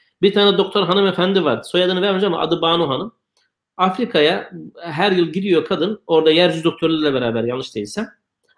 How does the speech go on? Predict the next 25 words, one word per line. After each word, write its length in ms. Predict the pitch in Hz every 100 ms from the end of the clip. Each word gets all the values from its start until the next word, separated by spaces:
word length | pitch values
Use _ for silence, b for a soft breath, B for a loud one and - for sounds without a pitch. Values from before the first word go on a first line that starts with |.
| -
Açık 300 | 208 - -
bir 120 | 135
ablamız. 520 | 117 113 214 - - _ _ _ _ _ -
Mehmet 260 | 214 262 175
abi 220 | 135 151
o 100 | 240
ameliyatları 640 | 240 214 214 208 214 214
yaptıktan 560 | 208 185 - - 226 214
sonra 260 | 202 165
yerde 580 | 151 170 196 175 220 -
kendinden 560 | 170 175 180 185 220 180
geçmiş 380 | 175 226 196
yorgunluktan 760 | 180 160 180 175 175 220 196 160
bet-, 220 | 180 -
beton 360 | - 175 185 202
zeminin 300 | 180 180 190
üzerinde 340 | 180 175 185
uyurken 440 | 185 180 196 190 170
şeyleri 280 | 175 170 156
falan 300 | 156 139 107
var. 120 | 95 _ _ b b
Ya 180 | 185 226
o 100 | 226
tatmini 380 | 226 226 233 220
yaşayamıyoruz. 800 | 214 220 226 214 143 95 - _